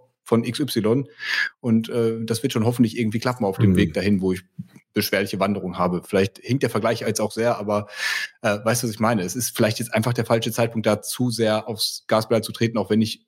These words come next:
Speaker 1: unbedingt dafür bin, dass das passiert und da auch viel positive Sachen dran sehe.
Speaker 2: Naja, also, äh, das, das Allerwichtigste nochmal, auch hier, ähm, ist das doch so,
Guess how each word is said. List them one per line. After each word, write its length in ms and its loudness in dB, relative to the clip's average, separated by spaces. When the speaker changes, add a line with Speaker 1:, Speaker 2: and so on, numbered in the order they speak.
Speaker 1:
unbedingt 420 0
dafür 340 2
bin, 180 0
dass 160 -4
das 180 -2
passiert 400 2
und 100 -8
da 60 2
auch 140 0
viel 360 0
positive 460 0
Sachen 240 0
dran 140 2
sehe. 340 0
Speaker 2:
Naja, 360 0
also, 360 -4
äh, 340 -2
das, 280 0
das 180 -2
Allerwichtigste 720 0
nochmal, 360 0
auch 160 -2
hier, 540 0
ähm, 340 0
ist 160 -2
das 140 2
doch 140 -2
so, 400 2